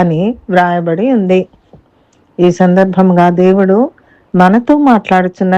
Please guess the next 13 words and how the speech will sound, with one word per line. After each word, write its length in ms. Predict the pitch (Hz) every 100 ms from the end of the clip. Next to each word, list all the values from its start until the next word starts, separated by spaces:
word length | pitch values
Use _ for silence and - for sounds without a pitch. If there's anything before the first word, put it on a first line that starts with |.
| 185
దైవాంశము 640 | 165 170 190 208 - 214 269 - _ _ _ 226
ప్రకటన 520 | 226 240 226 185 185 196 254 226
మూడు 300 | 190 202 175 220 294 220
పంతొమ్మిది. 640 | 202 202 185 180 180 180 185 _ _ _ _ _
నేను 360 | 175 196 202 185 -
ప్రేమించు 560 | 180 180 214 240 240 233
వారినందరినీ 880 | 196 185 180 175 180 208 233 240 233 208 160
గద్దించి 580 | 170 180 180 214 - 285 311 _ _ _ - -
శిక్షించుచున్నాను 1040 | 233 226 - 254 240 233 233 202 196 185 180 175
గనుక 280 | 185 208 240 196 196 220 _ _ _ -
నీవు 380 | 208 269 214 185 240 - 180 185
ఆసక్తి 460 | 208 262 247 -
కలిగి 480 | 262 208 185 170 226